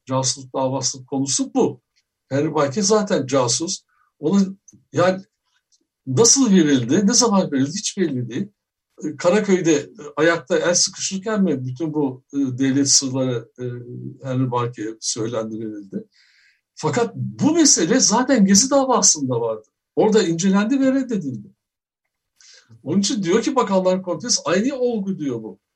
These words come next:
Yani o yüzden farklı bir tutuklama değil, aynı tutuklamanın uzantısıdır bu diyor, şimdiki tutuklama.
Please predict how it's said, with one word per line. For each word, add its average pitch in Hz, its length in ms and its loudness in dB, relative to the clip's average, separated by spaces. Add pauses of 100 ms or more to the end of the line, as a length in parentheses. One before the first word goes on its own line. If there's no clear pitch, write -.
(400)
Yani 143 260 -4 (140)
o 135 120 -2
yüzden 202 460 0
farklı 143 440 0
bir 196 120 4
tutuklama 190 580 0
değil, 277 240 0
aynı 208 300 2
tutuklamanın 190 720 -4
uzantısıdır 247 760 -2
bu 131 120 -18
diyor, 107 200 -16 (180)
şimdiki 139 460 -10
tutuklama. - 480 -20